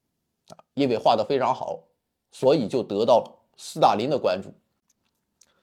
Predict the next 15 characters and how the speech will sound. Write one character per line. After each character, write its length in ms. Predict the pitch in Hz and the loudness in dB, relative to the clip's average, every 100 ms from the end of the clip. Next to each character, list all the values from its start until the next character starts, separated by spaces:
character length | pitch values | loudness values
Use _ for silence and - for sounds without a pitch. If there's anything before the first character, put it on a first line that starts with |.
| _ _ _ _ _ _ _ _ _ _ _ _ _ _ _ _ _ _ _ _ _ _ _ _ _ _ _ _ _ _ _ _ _ | _ _ _ _ _ _ _ _ _ _ _ _ _ _ _ _ _ _ _ _ _ _ _ _ _ _ _ _ _ _ _ _ _
说 140 | 156 | 2
一 160 | 165 214 | 2 2
九 160 | 185 | 2
三 240 | 147 190 196 | 6 6 6
七 160 | - | 2
年 160 | 185 135 | 0 0
的 80 | 131 | 0
一 140 | 120 | -4
天， 280 | 104 95 - _ _ _ _ - _ | -4 -6 -6 _ _ _ _ -20 _
斯 220 | - - | -16 2
大 100 | 156 | 6
林 160 | 139 143 | 6 6
的 80 | 139 | 2
助 180 | 202 170 | 2 0
手 300 | 78 - | -2 -8